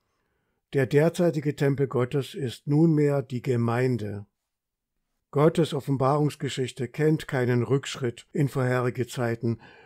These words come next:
Eine dispensationalistische Rückkehr zum Gesetz der Juden,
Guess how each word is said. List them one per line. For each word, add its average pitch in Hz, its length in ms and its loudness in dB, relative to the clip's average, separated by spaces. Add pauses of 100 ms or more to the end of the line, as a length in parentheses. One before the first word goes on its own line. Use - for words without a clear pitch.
(180)
Eine 139 300 4
dispensationalistische 151 1400 2
Rückkehr 147 360 0
zum 135 160 -2
Gesetz 135 320 -2
der 139 160 0
Juden, 117 560 -2